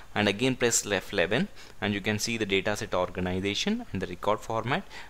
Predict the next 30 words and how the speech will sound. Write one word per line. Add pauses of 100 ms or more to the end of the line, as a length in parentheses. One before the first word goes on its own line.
record
length
and
the
block
size, (520)
and
you
can
see
the
information
like,
uh, (500)
uh, (920)
block
wise,
I
mean (100)
the
column
wise
information,
but (720)
it
gives
you (480)
the
information
that